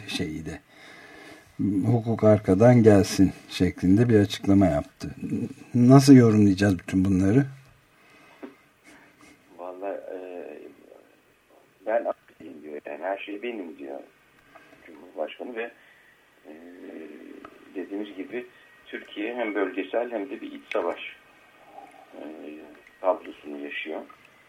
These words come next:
Speaker 2: Yedi Haziran seçimlerinin, e, Türkiye'nin son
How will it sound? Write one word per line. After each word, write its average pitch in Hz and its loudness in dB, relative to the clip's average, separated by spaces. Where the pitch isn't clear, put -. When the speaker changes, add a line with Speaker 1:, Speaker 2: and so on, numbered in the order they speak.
Speaker 2:
Yedi 117 -6
Haziran 123 2
seçimlerinin, - -10
e, 98 -10
Türkiye'nin 117 -6
son 120 -8